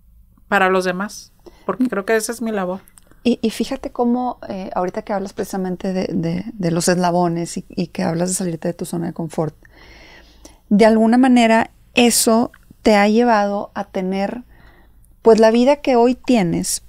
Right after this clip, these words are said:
Speaker 2: para tú ser eslabón en la vida de otros, Rosca, porque creo que eso es lo que haces tú todos los días al comunicar,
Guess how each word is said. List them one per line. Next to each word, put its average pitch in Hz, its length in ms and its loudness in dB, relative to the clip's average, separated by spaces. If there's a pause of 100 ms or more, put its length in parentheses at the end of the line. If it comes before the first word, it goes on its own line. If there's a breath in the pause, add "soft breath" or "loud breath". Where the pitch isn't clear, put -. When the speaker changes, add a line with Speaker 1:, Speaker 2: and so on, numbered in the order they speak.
Speaker 2:
para 202 240 2
tú - 340 0
ser 240 320 4
eslabón 208 840 2
en 196 160 -2
la 185 80 0
vida 202 220 -2
de 196 140 -2
otros, 190 540 -8
Rosca, - 340 -12
porque - 240 -4
creo 214 180 0
que 269 220 2 (500 loud breath)
eso 254 360 6
es 285 100 6
lo 285 140 4
que 262 80 2
haces 226 440 2
tú 220 320 -4 (600)
todos 226 180 6
los 262 140 4
días 214 360 4
al 190 120 4
comunicar, 180 680 -2